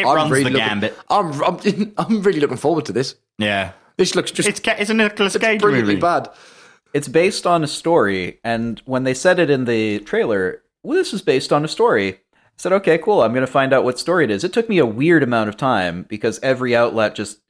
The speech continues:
Speaker 3: every outlet that isn't the Pop Culture Pod just prints the P R release.
Speaker 1: Yeah.
Speaker 3: "It's based on a true story." Cool, which one? Nobody.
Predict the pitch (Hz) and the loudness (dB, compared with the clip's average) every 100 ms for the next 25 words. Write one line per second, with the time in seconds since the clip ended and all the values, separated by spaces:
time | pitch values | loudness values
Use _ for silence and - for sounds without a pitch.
0 | 82 85 127 165 202 185 175 175 147 143 | -14 -4 -2 2 4 4 4 2 2 2
1 | 196 202 131 - - 104 - 98 87 92 | 2 0 -4 -6 -4 -4 -2 -4 -6 -6
2 | 101 113 135 127 165 - - - 120 120 | 0 0 2 2 0 -2 -12 -4 -2 -2
3 | - 127 - 110 87 85 85 - 87 - | -8 -10 -6 -2 -2 -4 -8 -10 -12 -12
4 | - 131 113 98 92 _ _ - - 123 | -4 -2 0 -2 -6 _ _ -2 0 0
5 | 123 - 170 190 - 196 - 247 151 175 | 0 2 2 2 2 2 4 4 6 4
6 | 143 139 165 156 110 107 104 95 92 | 4 4 4 2 2 -2 -2 -2 -2